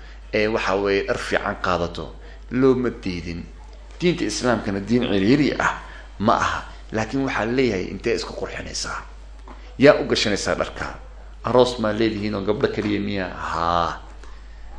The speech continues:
Waxa weeye, ma meel kale iskugu timaadaan gabdho keliya? Haa. Ma ninkaada og hagtiisa? Haa. War wanaagsan wey.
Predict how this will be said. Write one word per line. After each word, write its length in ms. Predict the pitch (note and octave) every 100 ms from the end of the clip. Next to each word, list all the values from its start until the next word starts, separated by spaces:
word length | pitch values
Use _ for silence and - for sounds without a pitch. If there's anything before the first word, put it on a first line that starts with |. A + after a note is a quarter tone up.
| - - - -
Waxa 200 | B2 A#2+
weeye, 180 | A#2 A2
ma 80 | A2
meel 220 | B2 B2+
kale 200 | B2 A2+ G#2+
iskugu 340 | - B2 C3
timaadaan 380 | A#2+ A#2+ A#2+ A2+
gabdho 220 | A#2 C3
keliya? 360 | A#2 A#2 A2 F2+
Haa. 460 | F2 F#2+ G2+ F#2 - - - - -
Ma 120 | G#2+
ninkaada 460 | B2 C#3 - A#2 A2+
og 140 | A#2+ A2+
hagtiisa? 560 | F#2+ - A#2 - G#2+ E2
Haa. 580 | - F#2 G#2+ F#2+ - -
War 120 | E3+
wanaagsan 480 | E3+ E3+ E3 E3+ D3+
wey. 140 | A#2+